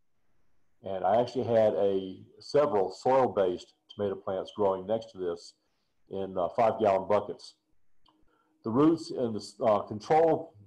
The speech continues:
uh, plants flowed out of the buckets and into the ground, and actually took over the ground and stuck the buckets to the ground when I went to pick 'em up.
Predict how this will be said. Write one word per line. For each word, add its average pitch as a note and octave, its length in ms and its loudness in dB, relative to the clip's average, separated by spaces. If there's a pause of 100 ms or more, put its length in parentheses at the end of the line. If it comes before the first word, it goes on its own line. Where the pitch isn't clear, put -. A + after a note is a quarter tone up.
uh, F2+ 280 -2 (1160)
plants G2 460 -6 (1120)
flowed A#2 240 6
out C3+ 200 4
of D3 60 0
the D3 60 4
buckets C#3 420 -2
and - 180 -8
into A#2 180 -4
the G#2 80 -6
ground, F2 420 -4 (1400)
and F#2 160 -10
actually G#2 260 -4
took - 260 -4
over G2+ 160 0
the - 60 -10
ground F#2+ 320 -4
and D#2+ 100 -12
stuck - 380 -8
the E2 60 -20
buckets G2+ 340 -6
to - 40 -20
the - 60 -20
ground F#2+ 240 -6
when F2 80 -12
I E2 100 -10 (240)
went F#2+ 140 -16
to - 60 -20 (120)
pick F2+ 80 -20
'em F2+ 100 -16
up. F#2 300 -6